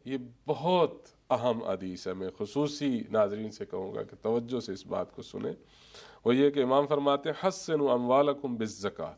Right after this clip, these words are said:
ایک پہلی بات یہ ہے کہ اپنے اموال کو زکوٰۃ کے ذریعہ بیمہ کرو، یہ پہلا فراز ہے اور پہلا حصہ ہے حدیث کا۔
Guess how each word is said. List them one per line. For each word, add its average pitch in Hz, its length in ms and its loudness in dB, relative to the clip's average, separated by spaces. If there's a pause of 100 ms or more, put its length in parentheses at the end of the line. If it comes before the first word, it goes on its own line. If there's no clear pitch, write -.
(680)
ایک 175 440 0
پہلی 180 240 2
بات 143 300 4
یہ 143 140 -4
ہے 127 240 -4
کہ 135 180 -4
اپنے 117 500 -4 (100)
اموال 107 680 2
کو 135 340 -2
زکوٰۃ 120 720 0
کے 127 80 -8
ذریعہ 110 340 -4
بیمہ 85 400 -8
کرو، - 200 -20 (960)
یہ 120 240 2 (440)
پہلا 123 360 2 (440)
فراز 113 520 2
ہے 98 40 -8
اور 101 100 -4
پہلا 120 420 0
حصہ 107 220 -8
ہے 113 120 0
حدیث 110 300 -6
کا۔ 143 180 -8